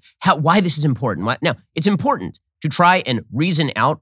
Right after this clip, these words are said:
why a historic institution exists and whether it can be changed. But if the idea is that we are starting tabula rasa and that the burden of proof is on the people in favor of the roles to defend the roles, that the burden of proof is not on you to explain why the roles should be destroyed, then you have completely destroyed society. Because again,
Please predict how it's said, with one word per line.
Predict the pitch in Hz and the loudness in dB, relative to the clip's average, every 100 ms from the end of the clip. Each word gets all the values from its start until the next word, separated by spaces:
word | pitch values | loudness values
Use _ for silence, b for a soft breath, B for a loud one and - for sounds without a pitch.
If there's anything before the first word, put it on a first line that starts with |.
| _ | _
why | - 123 160 104 98 | -2 2 4 2 -2
a | 123 | -4
historic | 123 - 165 165 156 | -4 -2 0 0 0
institution | 139 - 117 147 156 | -4 -6 -4 -2 -2
exists | - 110 110 - - | -4 -4 -4 -4 -4
and | 139 | 0
whether | 143 156 139 | 2 4 2
it | 110 | 0
can | 135 | -2
be | 117 | -2
changed. | 147 98 - - _ - | -4 -6 -8 -18 _ -4
But | 170 | -2
if | 165 | 2
the | 190 | 2
idea | 175 269 | 4 2
is | 160 135 135 | 0 -2 -4
that | |
we | 135 | -2
are | 143 | -2
starting | 151 165 156 | 2 0 2
tabula | 139 160 160 110 | 2 2 0 0
rasa | 95 110 156 160 _ _ | 0 0 -2 -6 _ _
and | 143 | 0
that | 156 | 2
the | 143 | 4
burden | 165 247 247 | 4 4 2
of | 262 - | -2 -2
proof | 202 117 - _ _ _ 131 | -2 -2 -6 _ _ _ 0
is | 165 | 2
on | 165 | 2
the | 143 | 0
people | 190 - 202 | -2 0 -2
in | 143 139 | 0 0
favor | 190 202 196 | 0 2 0
of | 139 | 0
the | 131 | 0
roles | 135 131 76 80 | 0 0 -2 -4
to | 143 | -4
defend | 135 202 233 | 0 0 2
the | |
roles, | 131 80 65 - _ - | -2 -4 -10 -18 _ 0
that | |
the | 156 | 2
burden | 175 254 | 4 2
of | 165 | 2
proof | 190 | -2
is | 160 | 0
not | 160 208 269 | 2 4 4
on | 240 | 2
you | 233 190 | 0 -2
to | 147 | -4
explain | 127 170 135 | 0 0 4
why | 147 185 | 4 2
the | 165 | 0
roles | 151 160 165 | -2 -2 -2
should | - 120 | -4 -4
be | 131 | -6
destroyed, | 107 - 135 160 240 - _ _ _ _ - | -6 -6 -4 -2 -4 -14 _ _ _ _ 0
then | 180 | 2
you | |
have | 185 | 4
completely | 190 180 202 240 202 | 2 2 0 -2 0
destroyed | 151 - 170 151 | -2 0 0 0
society. | 147 269 185 110 | 2 4 2 0
Because | 113 | -4
again, | 139 170 | -2 -2